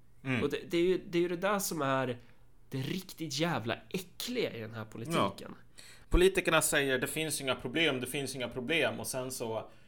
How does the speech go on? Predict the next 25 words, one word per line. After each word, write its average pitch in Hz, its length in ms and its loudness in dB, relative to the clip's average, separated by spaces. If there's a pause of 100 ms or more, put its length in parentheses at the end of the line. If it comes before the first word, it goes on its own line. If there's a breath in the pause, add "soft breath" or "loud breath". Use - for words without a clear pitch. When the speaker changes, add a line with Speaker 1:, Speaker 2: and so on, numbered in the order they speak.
(120 loud breath)
Speaker 1:
när 127 160 2
lärarna 120 420 4
säger: 120 380 0
"Ja, 117 140 -2
men 120 200 -6
vet 120 180 -4
du 135 80 -8
vad, 120 240 2
jag 117 80 0
har 120 160 0
ett 117 160 -8
problem 156 440 6
för 165 100 -2
någon 156 160 0
har 143 80 -2
kört - 220 -2
upp 147 160 -6
en 156 120 -2
kniv 156 300 -2
i 156 40 0
låret 220 420 6
på 127 140 2
mig", 110 140 -2
då 107 80 -2
bara: 98 240 -2